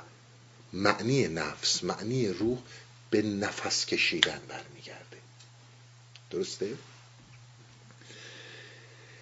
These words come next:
کسانی که روح شناسی تحقیق می‌کنن و کسانی که در مسیر، اه، ذهن شناسی، مغز شناسی و اینجور چیزها تحقیق می‌کنن،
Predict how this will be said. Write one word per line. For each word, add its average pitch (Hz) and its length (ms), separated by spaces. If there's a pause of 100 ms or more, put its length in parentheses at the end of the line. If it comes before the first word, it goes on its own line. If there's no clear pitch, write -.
(720)
کسانی 220 460
که 190 140
روح 139 240
شناسی 101 540 (1040)
تحقیق - 420
می‌کنن 78 520
و 104 80
کسانی 139 500
که 143 120
در 117 240
مسیر، 113 880 (540)
اه، 98 300
ذهن 98 460
شناسی، 98 720
مغز 101 480
شناسی 92 600
و 101 80
اینجور 98 320
چیزها 95 360
تحقیق 80 440
می‌کنن، 78 540